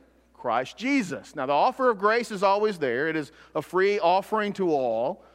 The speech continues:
But God bestows that on us when we become his children, when we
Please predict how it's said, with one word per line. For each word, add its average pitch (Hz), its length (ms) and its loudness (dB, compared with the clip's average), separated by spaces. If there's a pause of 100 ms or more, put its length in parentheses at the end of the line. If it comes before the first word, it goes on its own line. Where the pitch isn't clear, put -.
(2000)
But 160 140 -6
God 196 260 -2
bestows 240 640 2
that 123 300 -4
on 120 200 -2
us - 500 -16 (1500)
when 175 340 -6
we 180 140 -6
become 127 760 -8 (800)
his - 140 -14
children, 110 520 -8 (180)
when 143 300 -8
we 151 340 -4